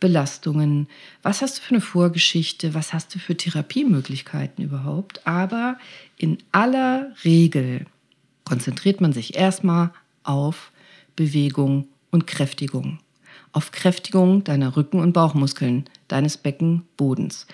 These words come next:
Vielleicht auf Schmerzmedikation, das kann total Sinn machen, auf physikalische Anwendungen wie Wärme und Strom und solche Sachen, aber im Wesentlichen auf Muskeln, auf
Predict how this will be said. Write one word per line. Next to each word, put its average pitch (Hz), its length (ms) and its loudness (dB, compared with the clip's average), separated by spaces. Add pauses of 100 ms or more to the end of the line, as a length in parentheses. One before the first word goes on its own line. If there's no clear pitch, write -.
(280)
Vielleicht 165 340 2
auf - 100 -4
Schmerzmedikation, 190 920 2
das 143 140 -4
kann 135 120 -2
total 131 300 -2
Sinn 175 180 4
machen, 165 380 2
auf 131 140 -8
physikalische 175 720 0
Anwendungen 151 680 2
wie 139 140 -2
Wärme 156 400 2
und 123 160 -2
Strom 175 380 4
und 156 100 0
solche 156 300 -2
Sachen, 139 360 -6
aber 151 200 -4
im 123 140 -8
Wesentlichen 151 640 0 (360)
auf 139 440 -4 (260)
Muskeln, 147 520 4 (380)
auf 143 380 0